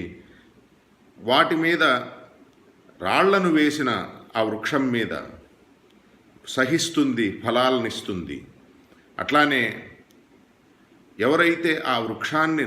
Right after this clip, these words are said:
నరుకుతారో ఆ నరికిన వాళ్ళకు కూడా ఛాయను ఉపసంహరించుకోదు. తరోరపి సహిష్ణున, ఇంత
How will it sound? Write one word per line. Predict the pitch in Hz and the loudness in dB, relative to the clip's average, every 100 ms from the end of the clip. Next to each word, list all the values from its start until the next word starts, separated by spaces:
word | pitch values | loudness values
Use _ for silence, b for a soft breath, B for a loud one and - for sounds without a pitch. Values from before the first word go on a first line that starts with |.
| 92 | -2
నరుకుతారో | 90 139 170 214 196 160 104 78 - - - _ _ - 90 | -2 -2 -2 0 2 4 0 -4 -10 -18 -20 _ _ -10 -4
ఆ | 104 95 | -2 -2
నరికిన | 92 123 127 165 | -2 -2 0 0
వాళ్ళకు | 160 131 127 123 104 - | 0 2 2 0 -2 -4
కూడా | 104 113 101 95 - - | 0 2 0 -2 -8 -12
ఛాయను | - 98 131 190 208 190 156 | -4 0 2 4 2 0 0
ఉపసంహరించుకోదు. | 127 143 139 135 120 107 98 92 87 78 60 62 - - _ _ _ _ b b b _ - | 0 -2 -2 -2 -2 -4 -4 -8 -8 -8 -8 -14 -20 -20 _ _ _ _ b b b _ -4
తరోరపి | 104 135 190 208 196 190 | 0 4 4 4 4 2
సహిష్ణున, | 180 143 147 - - 127 113 80 - - - b b b | 2 2 2 -4 -4 -4 -2 -4 -8 -18 -20 b b b
ఇంత | - 120 117 | -6 -6 -4